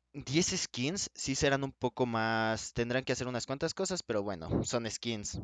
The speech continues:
son gratis, así que, eh, no les cuesta nada. Eh, Facebook. Por Facebook simplemente voy a postear mi último video que va a salir en dos días, posiblemente un día, o tal vez salga hoy mismo,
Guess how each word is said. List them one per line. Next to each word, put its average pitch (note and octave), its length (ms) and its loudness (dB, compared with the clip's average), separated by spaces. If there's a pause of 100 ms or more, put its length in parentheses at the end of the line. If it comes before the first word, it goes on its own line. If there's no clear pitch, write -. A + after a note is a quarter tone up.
(160)
son G#2+ 180 -6
gratis, G#2 540 -2
así G#2 200 -2
que, F#2+ 320 0 (640)
eh, F3+ 220 2
no F#3 120 0
les F3+ 120 2
cuesta C#3+ 240 0
nada. F#2+ 260 0 (720)
Eh, G#3 920 4 (440)
Facebook. C3 540 4 (300)
Por E3 140 6
Facebook A3 400 6
simplemente G3 420 2
voy F3+ 140 8
a E3+ 40 4
postear D#3+ 360 4
mi D#3+ 80 2
último E3+ 340 2
video C3 260 6
que G#2+ 380 4
va B2 60 6
a - 20 4
salir C3 320 2
en G2 320 0
dos B2 200 2
días, D3+ 500 0
posiblemente C#3 560 0
un D#3 160 0
día, E3+ 380 4
o A2+ 120 -2
tal C3 160 8
vez B2+ 120 0
salga C3 260 4
hoy D3+ 240 4
mismo, D3+ 600 -4